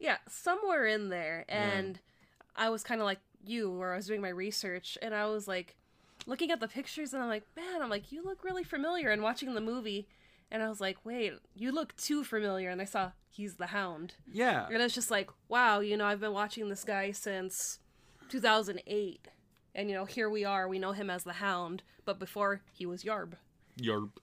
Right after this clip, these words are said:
Speaker 1: Yarb. Narb?
Speaker 2: N-, Narb? All right, good then.
Speaker 1: <laughs>
Speaker 2: Yeah, I, it's great, it's great. But yeah, there's a lot of good actors in this, and there's, I don't, there's not a bad performance in this movie.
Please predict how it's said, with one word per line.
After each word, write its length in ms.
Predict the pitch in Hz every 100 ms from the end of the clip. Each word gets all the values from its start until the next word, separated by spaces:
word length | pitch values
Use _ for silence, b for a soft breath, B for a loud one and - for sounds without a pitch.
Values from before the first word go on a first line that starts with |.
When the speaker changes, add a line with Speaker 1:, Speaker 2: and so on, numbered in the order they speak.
| _ -
Speaker 1:
Yarb. 540 | 143 139 160 160 165 170 _ _ _ b b b 123 127
Narb? 300 | 131 170 349 508
Speaker 2:
N-, 260 | 123 113 - _ -
Narb? 240 | 123 127 427 494 _ _ -
All 80 | 139
right, 160 | 127 -
good 160 | - 202
then. 360 | 262 - - 240
Speaker 1:
<laughs> 60 | B B B _ 123
Speaker 2:
Yeah, 200 | 101 90 - -
I, 240 | 123 117 - B B - -
it's 160 | 131
great, 240 | - 107 -
it's 100 | -
great. 240 | - -
But 100 | 208
yeah, 140 | 240 190
there's 120 | 208
a 40 |
lot 180 | 240 247
of 60 | 220
good 100 | 196
actors 460 | 139 151 175 160
in 80 | 170
this, 160 | 170 165
and 240 | 147 151
there's, 500 | 151 143 143 123 - - 135
I 60 |
don't, 180 | 147 202 139
there's 160 | 185
not 100 | 247
a 40 | 196
bad 220 | 117 113
performance 460 | 101 - 104 101 101
in 80 | 101
this 160 | 98
movie. 400 | 107 101 101 104